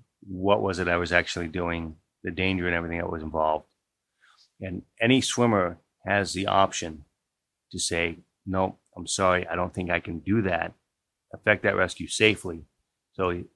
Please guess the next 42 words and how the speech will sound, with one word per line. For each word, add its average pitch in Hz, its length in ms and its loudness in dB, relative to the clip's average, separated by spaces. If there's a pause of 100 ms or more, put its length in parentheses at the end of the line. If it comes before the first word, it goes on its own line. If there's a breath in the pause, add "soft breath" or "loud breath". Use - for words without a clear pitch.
(160)
before 120 260 0
he 110 60 2
goes 101 160 4
out 98 160 2
the 87 60 -14
door, 90 260 0
he 82 140 -6
does 95 220 -2
have 85 160 0
a 82 60 -8
final 90 300 2
option 87 320 -2
saying, 82 300 -6 (800 soft breath)
"I 95 100 4
can't 92 280 -2
do 90 140 -6
this." - 380 -12 (840)
So 80 420 -4 (140)
he 92 120 -6
has 90 240 0
an 90 60 0
option 90 300 0
to 85 60 -6
say 87 440 -2 (340)
he 101 80 -4
doesn't 98 200 2
have 90 160 0
to 87 80 -8
go 85 140 -4
out. 78 240 -8 (1400)
But, 76 160 -14 (120)
uh, 78 80 -8
I 78 200 -8
have 85 120 -6
yet 90 220 -2
to 85 140 -8
find, 82 400 -4
um, 80 420 -4
a 85 60 -14
swimmer 85 460 -4 (760)
that 87 180 -14
says, 82 300 -10